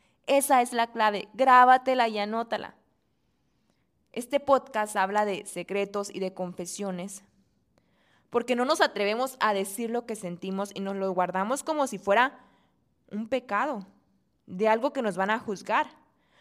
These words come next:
Porque sí, efectivamente, cuando tú sacas la voz, cuando tú sacas la voz de tus sueños y esta es escuchada por ti, sí,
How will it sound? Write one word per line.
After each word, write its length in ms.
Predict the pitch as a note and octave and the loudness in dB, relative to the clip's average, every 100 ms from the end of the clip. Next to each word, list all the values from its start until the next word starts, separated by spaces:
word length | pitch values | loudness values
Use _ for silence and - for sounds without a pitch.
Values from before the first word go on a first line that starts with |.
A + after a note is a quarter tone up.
| _ | _
Porque 260 | C4 B3+ B3 | -4 -2 -2
sí, 180 | C#4+ E4 | 0 0
efectivamente, 960 | D#4+ A3+ A#3+ C4+ D#4+ D#4+ B3 A#3+ B3+ - _ - _ | 0 -4 -2 -2 0 0 0 -2 -4 -8 _ -20 _
cuando 680 | - A#3 A3 G#3+ G#3 - _ _ _ | 0 2 4 2 0 -12 _ _ _
tú 140 | D4 | -2
sacas 480 | D#4+ F4+ F4 F#4 F#4+ | 4 4 4 2 2
la 160 | C4 G3 | 2 2
voz, 520 | G3 A#3 A3 - - _ _ | 2 0 0 -8 -16 _ _
cuando 200 | A3 A3 | -6 -6
tú 60 | A3+ | -2
sacas 380 | C#4+ D4 D#4 - | 0 0 -2 -2
la 140 | G#3 | 0
voz 160 | G3+ G#3+ | 0 -2
de 100 | B3+ | -4
tus 160 | G3+ | -8
sueños 600 | - A3 G#3 F#3+ C#4+ - _ _ _ _ _ _ _ _ _ _ _ _ _ _ - | -4 -4 -4 -6 -10 -14 _ _ _ _ _ _ _ _ _ _ _ _ _ _ -8
y 180 | B3 C4+ | 2 4
esta 240 | C4+ C#4+ | 4 2
es 80 | D4 | 0
escuchada 640 | D#4 - A3+ B3 G#3 G#3+ | -2 -8 -6 0 0 0
por 160 | G3 G3 | -4 -8
ti, 400 | A#3 A#3 B3 _ _ _ _ _ _ _ _ _ _ | -10 -10 -12 _ _ _ _ _ _ _ _ _ _
sí, 460 | - A#3+ D#4 - | -10 -8 -8 -10